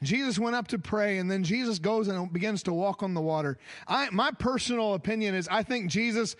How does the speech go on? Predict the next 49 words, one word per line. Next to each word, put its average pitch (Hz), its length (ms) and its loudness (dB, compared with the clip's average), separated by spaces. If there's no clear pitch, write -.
was 202 180 4
just, 202 400 -2
he 190 140 0
saw 233 280 2
him 254 120 0
in 254 80 0
the 226 80 0
storm, 240 320 2
and 214 80 4
I 208 40 2
think 233 220 -2
he 240 100 0
was 196 120 0
just 196 120 0
gonna 208 160 0
go 196 340 0
on 208 220 2
and 170 140 -2
keep 196 220 -4
walking 196 380 0
and 180 120 0
meet 202 160 -2
them 185 140 -2
on 180 80 0
the 175 100 0
other 170 140 0
side. 190 360 0
But 226 140 2
they 233 100 2
saw 320 400 2
him. 117 240 -4
And 220 120 2
when 247 100 2
they 240 80 4
saw 320 400 2
him, 285 80 0
I, 247 60 2
I 208 320 2
love 262 260 2
their 302 140 2
reaction 226 640 2
because 196 220 0
they 208 120 2
looked 247 260 0
at 262 60 2
him 240 140 2
and 226 60 4
they 220 60 2
said, 247 300 2